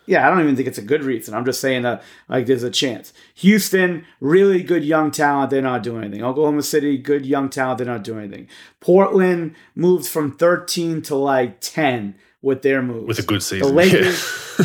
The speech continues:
Speaker 2: Yeah.
Speaker 1: yeah,
Speaker 2: Yeah.
Speaker 1: the Lakers, I think they're gonna be a play-in team again, without question. New Orleans gets a little better.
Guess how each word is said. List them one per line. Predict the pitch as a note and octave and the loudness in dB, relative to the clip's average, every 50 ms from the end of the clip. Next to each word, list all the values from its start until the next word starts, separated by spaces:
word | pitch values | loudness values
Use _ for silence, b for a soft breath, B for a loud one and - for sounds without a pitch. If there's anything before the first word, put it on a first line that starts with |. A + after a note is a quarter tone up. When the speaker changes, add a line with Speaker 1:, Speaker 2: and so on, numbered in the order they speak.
| - - | 2 2
Speaker 2:
Yeah. | F#3 | 4
Speaker 1:
yeah, | D#3 D#3+ C#3+ A2+ - | 4 4 4 2 0
Speaker 2:
Yeah. | - - - | -4 -8 -6
Speaker 1:
the | - D3 | -4 0
Lakers, | C#3 D#3 F3+ G3 F#3+ A3 G#3 G3 F#3 F#3 - | 2 4 2 4 4 2 2 0 0 -2 0
I | D#3 E3+ F3+ | 2 2 2
think | F#3 F#3+ F3 - | 2 -2 -2 -2
they're | F3 D3 | -2 -4
gonna | E3 D#3 | -2 -2
be | C#3+ C#3+ D3 | -2 0 0
a | C#3+ | -2
play-in | D3 - - D3+ D3 C#3+ C#3 C3+ | -2 -4 -4 -4 -2 -2 -4 -4
team | - D3 C#3 C3 | -4 -6 -6 -6
again, | B2+ A#2 G#2+ B2 A2 G2 F#2 - _ _ - - | -6 -6 -6 -6 -6 -8 -10 -18 _ _ -14 -8
without | B2 B2+ C3 C3 C3+ B2 - - | -6 -4 -2 0 0 0 0 -2
question. | - C3 A#2 - - - - b b b b b b b - | -6 -8 -8 -8 -10 -12 -14 b b b b b b b 0
New | C#3 D3 | 4 4
Orleans | D3 E3 F#3+ G3+ G3+ G3 F#3 C#3 B2+ | 6 6 6 6 6 4 2 0 0
gets | E3 D#3+ - - | -2 -2 -2 -2
a | D3+ | -4
little | C#3 C#3+ C#3 C3+ | -2 -2 -2 -4
better. | A#2+ A#2 C3 A#2 A2 - - | -4 -4 -6 -6 -8 -10 -18